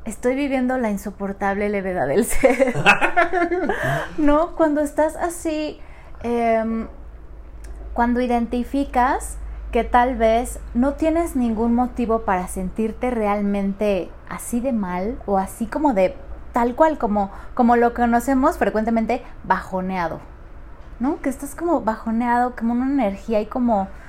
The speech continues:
en el piso, que no tienes ganas de nada, pero al mismo tiempo eso te causa malestar.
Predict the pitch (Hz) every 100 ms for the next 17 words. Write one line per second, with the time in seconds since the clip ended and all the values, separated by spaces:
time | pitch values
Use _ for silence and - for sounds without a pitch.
0 | - - - - 214 220 214 208 - 247
1 | 240 - 226 220 220 226 254 247 226 226
2 | 233 240 220 202 208 226 240 214 202 208
3 | 240 269 254 226 240 - 240 240 247 262
4 | - - 214 240 240 269 233 196 180 -
5 | 214